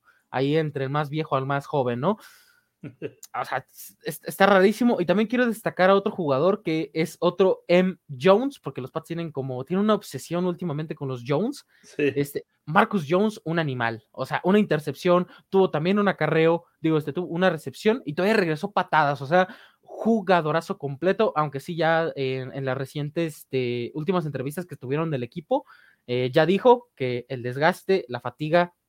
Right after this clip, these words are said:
Speaker 1: es real. Aquí yo te pregunto, Emilio, la clase de novatos de Nueva Inglaterra muy subestimada, sinceramente. O sea, Cole Strange de primera ronda,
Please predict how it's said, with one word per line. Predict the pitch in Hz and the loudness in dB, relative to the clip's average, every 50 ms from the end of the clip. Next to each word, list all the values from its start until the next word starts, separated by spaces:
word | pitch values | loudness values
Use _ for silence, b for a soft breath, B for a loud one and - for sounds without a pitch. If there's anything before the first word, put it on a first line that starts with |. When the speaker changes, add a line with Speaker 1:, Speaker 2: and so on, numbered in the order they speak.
| _ _ _ _ _ _ _ _ | _ _ _ _ _ _ _ _
Speaker 1:
es | - 143 156 147 - _ _ _ | -4 -4 -4 -6 -10 _ _ _
real. | - 143 135 123 120 117 113 104 101 - _ _ _ _ _ _ _ _ _ _ _ | -12 -8 -6 -4 -2 -2 -2 -4 -6 -10 _ _ _ _ _ _ _ _ _ _ _
Aquí | _ - 151 220 | _ -4 0 2
yo | 269 302 | 4 4
te | 269 254 | 4 2
pregunto, | 165 170 190 214 185 196 | 2 2 4 4 4 2
Emilio, | 180 170 160 160 147 151 b b b b _ | 2 2 0 0 -2 -2 b b b b _
la | - 160 180 | 0 0 2
clase | - 403 - - 381 | 2 0 2 4 4
de | 320 233 | 4 6
novatos | 185 160 185 202 269 240 196 | 6 4 4 2 2 0 0
de | 190 | 0
Nueva | 170 135 135 | 0 0 -2
Inglaterra | 139 131 131 127 - 156 175 202 208 190 - | -2 -4 -4 -2 0 0 2 4 2 2 2
muy | 160 160 170 180 | 0 -2 -2 -2
subestimada, | - 208 170 151 - - - 127 120 120 147 175 180 | 0 -2 -2 -2 -4 -8 -10 -4 -2 0 0 0 0
sinceramente. | 175 147 120 - 127 117 113 117 120 135 - 233 285 - _ _ _ _ _ | -2 -6 -8 -6 -6 -6 -6 -6 -8 -8 -8 -8 -8 -10 _ _ _ _ _
O | 120 120 | -8 -4
sea, | 127 127 127 120 117 117 - - _ _ _ _ _ _ _ _ _ | -2 0 2 2 0 -2 -6 -10 _ _ _ _ _ _ _ _ _
Cole | - 175 180 185 | 2 4 4 4
Strange | 175 - - - 185 190 190 - - | 2 0 0 0 0 0 0 -4 -6
de | - 143 | -6 -6
primera | - 135 135 147 143 143 147 | -6 -4 -2 0 0 0 2
ronda, | 143 156 175 190 202 233 262 285 277 | 2 2 0 2 4 4 4 4 2